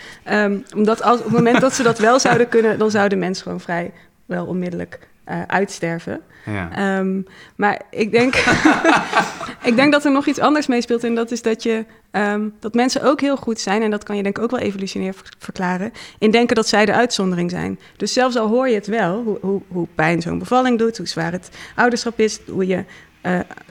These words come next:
Speaker 1: zo, zo super geëmancipeerd samen opgaat als koppel. En dan zodra er kinderen zijn, sta je toch als vrouw de hele tijd die wasmachine te doen en boodschappenlijstjes bij te houden in je hoofd. En als man ga je gewoon lekker veertig uur werken.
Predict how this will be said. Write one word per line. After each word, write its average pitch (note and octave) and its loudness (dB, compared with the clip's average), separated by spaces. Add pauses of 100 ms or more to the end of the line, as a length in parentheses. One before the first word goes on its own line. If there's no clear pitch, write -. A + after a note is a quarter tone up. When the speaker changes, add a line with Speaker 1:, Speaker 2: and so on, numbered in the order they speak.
(120)
Speaker 1:
zo, F3+ -4
zo G3 2
super C4 2
geëmancipeerd G#3 2
samen G3+ 0
opgaat G3 -2
als - -6
koppel. F#3+ -4
En F3 0
dan F#3 0
zodra G3 0
er F#3+ -2
kinderen F#3+ -2
zijn, F3 -2
sta F#3 -6
je F#3 -4
toch A3 -4
als - -6
vrouw G#3 0
de G3 0
hele F3+ 0
tijd F3+ -6
die F#3 -6
wasmachine F#3+ -4
te F3+ -6
doen F3 -2
en E3+ -2
boodschappenlijstjes F#3 -4
bij F3 -6
te F#3 -12
houden F3+ -6
in F#3 -4
je F#3 -2
hoofd. F#3 -2
En F#3 -6
als F#3 -6
man F#3+ 0
ga E3+ -8
je F3 -4
gewoon F3 -6
lekker F3 -8
veertig F3+ -6
uur F3+ -2
werken. G#3+ -2